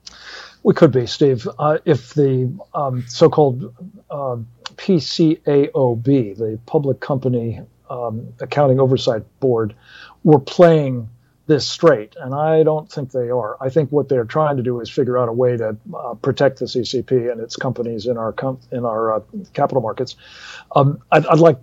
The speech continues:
to be proven wrong about that, and hopefully I will be. But the, the,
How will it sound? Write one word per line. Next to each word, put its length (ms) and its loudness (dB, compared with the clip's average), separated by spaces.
to 80 -2
be 100 -2
proven 280 2
wrong 200 0
about 260 -6
that, 180 -2
and 80 -12
hopefully 320 -4
I 80 -6
will 200 -2
be. 160 -6
But 300 -4
the, 320 2
the, 260 0